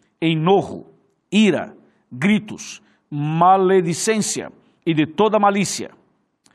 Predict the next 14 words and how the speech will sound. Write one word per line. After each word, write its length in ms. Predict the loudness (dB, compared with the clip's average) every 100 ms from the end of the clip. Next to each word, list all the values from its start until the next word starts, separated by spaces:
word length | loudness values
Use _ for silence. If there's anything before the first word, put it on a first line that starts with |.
| _
Sed 440 | -12 -8 0 0 0
benignos, 960 | -2 0 0 0 -2 -8 -14 -20 -20 _ _ _ -4
compasivos, 1040 | -2 0 -2 -2 -2 -4 -6 -14 -18 -18 _ _
uno 240 | 0 0 0
con 160 | 0
los 180 | -2 0
otros, 480 | -2 -2 -8 -18 -20 _ _ _ 0
perdonándoos 1200 | 0 2 0 2 2 2 2 4 2 0 -6 -12 _ _
uno 600 | 0 2 2 0 -2 -8 _ _ -2
a 160 | 2 4
otros, 800 | 6 4 2 -10 -14 -14 -16 -20 _ _ _ _ _ _ _ _ _ _ _ _ _
como 360 | -2 0 2 0
también 420 | 0 0 0 2
Dios 480 | 2 2 0 -6